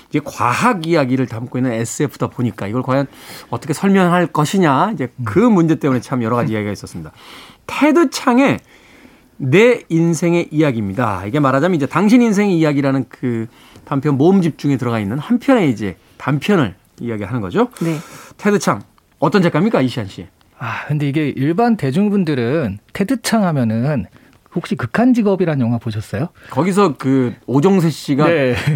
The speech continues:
Speaker 1: 테드 창인가요?
Speaker 2: <laughs> 네, 테드 창.
Speaker 1: 음, 그때 왜 이야기 하시잖아요. 그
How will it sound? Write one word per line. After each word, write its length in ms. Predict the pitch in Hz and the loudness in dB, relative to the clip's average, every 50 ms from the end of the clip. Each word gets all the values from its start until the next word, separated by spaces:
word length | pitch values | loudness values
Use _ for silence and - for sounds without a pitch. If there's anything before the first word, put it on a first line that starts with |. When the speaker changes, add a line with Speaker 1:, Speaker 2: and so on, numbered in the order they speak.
| 101 123 | 0 -2
Speaker 1:
테드 220 | 180 - 226 208 185 | -2 0 0 0 0
창인가요? 460 | - - 170 147 131 120 143 226 269 - | 0 0 0 0 2 2 2 0 0 0
Speaker 2:
<laughs> 40 | - | -2
네, 160 | 175 151 131 | -2 -2 0
테드 260 | - 180 170 175 135 | 0 0 0 0 -2
창. 300 | - - - 101 95 101 - - | -2 -4 -4 -4 -4 -6 -8 -4
Speaker 1:
음, 400 | 147 127 127 127 123 120 117 113 | 0 0 2 2 2 0 -2 -2
그때 280 | - - 196 196 240 226 | -2 -2 0 2 4 4
왜 320 | 202 190 196 185 160 135 - - - - - - - - - - - _ | 4 4 4 2 2 0 -4 -12 -20 -20 -20 -20 -20 -20 -20 -20 -16 _
이야기 240 | - 143 160 165 160 | 0 0 2 2 2
하시잖아요. 540 | 165 160 151 - - 170 151 139 151 170 135 | 0 -2 -4 -4 -4 -2 0 0 0 -2 -4
그 240 | - - 131 131 | -2 -2 -2 -2